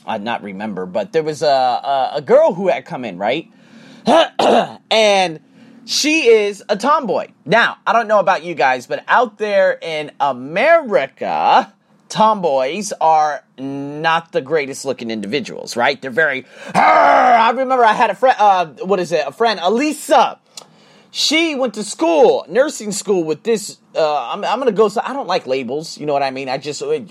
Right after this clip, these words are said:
people prefer different things, that's all. Just don't be racist about it, like Thai women. But anyways, that's another topic for another day.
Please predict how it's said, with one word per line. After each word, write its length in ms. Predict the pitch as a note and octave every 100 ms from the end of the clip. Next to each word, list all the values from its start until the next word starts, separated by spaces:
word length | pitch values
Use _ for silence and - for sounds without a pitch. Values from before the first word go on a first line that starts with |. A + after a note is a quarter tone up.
| -
people 280 | - A3 F#3+
prefer 380 | - E3 D#3+ D#3
different 340 | D3 C3 C3+
things, 380 | A3 G3 - -
that's 180 | A#2+ E3
all. 220 | F#2+ G#2
Just 180 | B2+ A#2+
don't 140 | C#3
be 120 | C3+
racist 440 | C3+ B2 F3 A#2 G#2+
about 240 | G#2 E2
it, 60 | G2+
like 180 | G#2 -
Thai 200 | B2+ D#3+
women. 280 | A2 G2 -
But 580 | G#3 G3+ A#3 G4 F#4+
anyways, 640 | F#4+ G4+ G#4+ G4 D#4+ D#4+ D4+
that's 220 | D#4+ D4+
another 360 | D4+ D4 C#4+
topic 320 | C#4 D4+ C#4+ C4
for 220 | C#4+ C4+
another 340 | C4 C4+ B3
day. 480 | A#3+ E4+ A#3+ - G#3